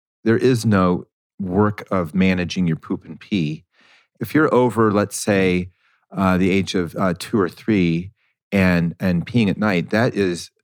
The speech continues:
has nothing to do with using a toilet. That ha-, has more to do with things like sleepwalking, sleep talking.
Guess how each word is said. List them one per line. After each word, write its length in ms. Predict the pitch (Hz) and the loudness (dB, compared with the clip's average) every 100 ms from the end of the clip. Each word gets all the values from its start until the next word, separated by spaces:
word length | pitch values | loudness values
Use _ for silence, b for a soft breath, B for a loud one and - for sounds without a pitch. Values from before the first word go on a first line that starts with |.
| _ _ _ _ - | _ _ _ _ -4
has 220 | 98 90 | -2 2
nothing 340 | 113 120 110 | 2 2 2
to 80 | 98 | 2
do 140 | 92 107 | 2 2
with 160 | 95 | 2
using 260 | 98 87 87 | 0 0 -2
a 60 | |
toilet. 460 | 82 - 113 85 69 | -2 0 2 2 0
That 280 | 98 101 101 | -2 -2 -4
ha-, 120 | 107 - _ _ | -10 -12 _ _
has 140 | 101 98 | -2 2
more 140 | 104 | 2
to 60 | 98 | 4
do 160 | 98 | 2
with 100 | 90 | 0
things 380 | - - 98 90 | -4 -2 0 2
like 160 | 90 - | -2 -4
sleepwalking, 920 | - 113 - 101 98 101 98 95 92 b b b | 0 0 2 2 2 0 0 0 -4 b b b
sleep 320 | - - 101 - | -8 -4 -4 -4
talking. 720 | - 92 95 98 90 90 90 | 0 0 2 2 2 2 -2